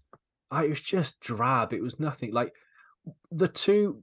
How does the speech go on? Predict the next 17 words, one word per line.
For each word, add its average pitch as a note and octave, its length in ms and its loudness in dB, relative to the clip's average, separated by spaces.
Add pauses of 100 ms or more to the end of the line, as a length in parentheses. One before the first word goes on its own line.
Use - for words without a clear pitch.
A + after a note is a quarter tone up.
(120)
like, C#3 180 -4
one C#3+ 220 2
of F3 60 4
the D#3+ 60 4
main D3+ 180 4
standouts C3+ 540 -4
was A2+ 80 -10
Stephen G#2 340 -6
Colker, A2+ 580 -4
who A2+ 140 0
I A#2 80 2
completely A2 380 -4
forgot G#2 420 -4
that G#2+ 80 -10
Wigan G2+ 340 -6
had F2+ 120 -10
signed. G#2 600 -2